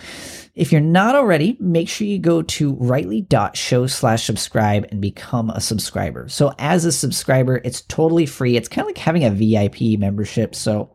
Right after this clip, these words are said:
what I'll do is I'll send you regularly links to, you know, new podcast episodes or videos that I create. And from time to time, I'm, I'm creating new courses or ebooks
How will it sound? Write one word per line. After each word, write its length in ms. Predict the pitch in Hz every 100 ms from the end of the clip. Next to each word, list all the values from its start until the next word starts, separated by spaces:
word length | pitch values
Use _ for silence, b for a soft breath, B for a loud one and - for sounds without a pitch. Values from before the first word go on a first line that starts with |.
| _
what 120 | 120
I'll 120 | 113 98
do 180 | 123
is 160 | 120 110
I'll 240 | 104 95
send 400 | - - 110 107
you 220 | 110 104 101
regularly 720 | 107 104 101 98 98 101 - B B B B
links 500 | 113 123 120 - -
to, 420 | - 131 113 101
you 80 | 107
know, 80 | 98
new 160 | 98 107
podcast 580 | - 143 131 127 127
episodes 480 | 127 - - 117 110
or 100 | 110
videos 440 | 110 135 131 117 127
that 80 |
I 80 | 110
create. 340 | - 120 113 -
And 160 | 120
from 140 | 123 139
time 240 | 165 170
to 60 | 165
time, 260 | - 143
I'm, 220 | 127 117 -
I'm 140 | 113
creating 300 | 110 135 117
new 100 | 104
courses 580 | 101 - 135 135 135 117
or 260 | - 101 -
ebooks 520 | 123 131 131 123 -